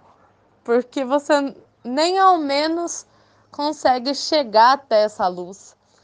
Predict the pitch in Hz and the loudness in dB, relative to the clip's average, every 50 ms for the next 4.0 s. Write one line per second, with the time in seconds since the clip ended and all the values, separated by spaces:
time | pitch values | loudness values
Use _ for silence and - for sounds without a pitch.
0 | _ _ _ _ - 214 240 233 - 311 302 294 294 302 320 339 359 381 381 370 | _ _ _ _ -12 -10 -10 -8 -4 -4 -4 -2 -2 -2 -2 -2 0 2 2 2
1 | 359 330 302 302 302 311 311 330 302 - - - 311 302 311 302 - - 302 294 | 2 2 0 -2 -2 -2 -4 -6 -10 -12 -12 -10 -8 -8 -8 -4 -2 -2 -2 -2
2 | 277 269 294 - _ - - 320 320 - _ - - - 277 262 269 294 320 339 | -2 -6 -10 -12 _ 0 2 2 2 0 _ -10 -2 2 4 6 6 6 6 4
3 | 330 311 302 269 269 285 269 254 247 233 226 220 208 208 208 220 - _ - - | 4 2 0 0 -2 0 2 2 0 0 -2 -6 -6 -6 -8 -10 -12 _ -20 -20